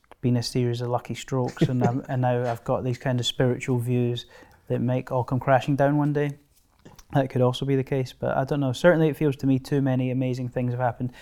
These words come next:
Speaker 1: to me personally that I've got quite a firm belief in this more spiritual sense of,
Speaker 2: Yeah.
Speaker 1: uh, alignment or, or whatever it is. But yeah, who
Speaker 2: For
Speaker 1: knows?
Speaker 2: sure, yeah. It, it, Derren Brown did, uh, it was one of his episodes that I watched, and it was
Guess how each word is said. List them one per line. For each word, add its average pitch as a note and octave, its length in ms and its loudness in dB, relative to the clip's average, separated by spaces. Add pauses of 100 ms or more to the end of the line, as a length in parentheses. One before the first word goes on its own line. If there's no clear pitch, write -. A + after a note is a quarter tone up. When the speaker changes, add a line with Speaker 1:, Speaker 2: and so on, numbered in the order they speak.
(220)
Speaker 1:
to - 80 -8
me B2+ 120 2
personally B2+ 520 -2
that B2 120 0
I've A#2+ 140 -2
got - 220 -4
quite - 160 0
a B2+ 40 -4
firm C3+ 280 2
belief C3 280 -2
in C3 100 -4
this B2 180 -4
more B2+ 160 -2
spiritual B2+ 520 -6
sense B2+ 400 -6
of, B2 120 -8 (100)
Speaker 2:
Yeah. A2+ 500 -2
Speaker 1:
uh, C#3 60 2
alignment B2 580 0
or, C3 160 -6
or B2+ 140 -4
whatever B2 380 -6
it B2 80 -6
is. A#2+ 100 -12
But - 240 -10
yeah, A#2+ 200 -6 (120)
who C3+ 120 -2
Speaker 2:
For B2+ 80 0
Speaker 1:
knows? A#2 100 -2
Speaker 2:
sure, B2+ 320 2
yeah. B2 380 6
It, B2+ 220 0
it, C#3+ 160 -6 (140)
Derren D#3+ 320 6
Brown C#3+ 300 6
did, A#2+ 240 0
uh, A2 400 4 (340)
it B2 40 -2
was - 220 -2
one C3 140 4
of B2+ 160 0
his A#2 220 0
episodes A2 460 -4
that A2+ 80 2
I - 60 -2
watched, A2 460 0
and A2+ 80 -4
it - 80 -4
was A2 320 -8